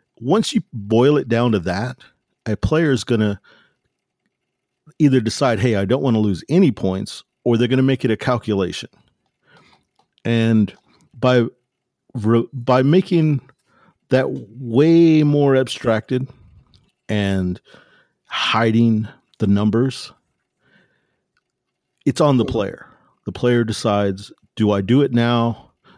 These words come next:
Do I, do I kill workers, or, or did I plan well enough?" Um, we're making it a decision on the player. We're not, also not judging the player. We're, we're just saying, you know, "Do you do it? Do you not?" And most are gonna,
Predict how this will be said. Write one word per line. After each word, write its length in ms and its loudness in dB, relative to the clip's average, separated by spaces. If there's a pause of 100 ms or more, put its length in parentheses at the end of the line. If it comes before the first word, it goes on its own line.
(120)
Do 140 0
I, 180 -2
do 180 -2
I 80 -2
kill 240 2
workers, 320 2
or, 220 2
or 120 -2
did 160 -2
I 100 -4
plan 420 0
well 220 2
enough?" 420 -4 (480)
Um, 480 -6 (360)
we're 180 -2
making 300 2
it 120 -2 (1700)
a 80 0
decision 500 2
on 140 2
the 80 0
player. 340 0
We're 140 0
not, 220 -2
also 400 -2
not 400 -6
judging 380 -2
the 100 -4
player. 340 -4
We're, 400 -2
we're 160 -6
just 220 -8
saying, 400 -4 (480)
you 100 -4
know, 140 -2
"Do 160 -4
you 120 -2
do 200 -2
it? 80 -8
Do 80 -10
you 100 -6
not?" 200 -2
And 140 0
most 280 0
are 40 -12
gonna, 440 -6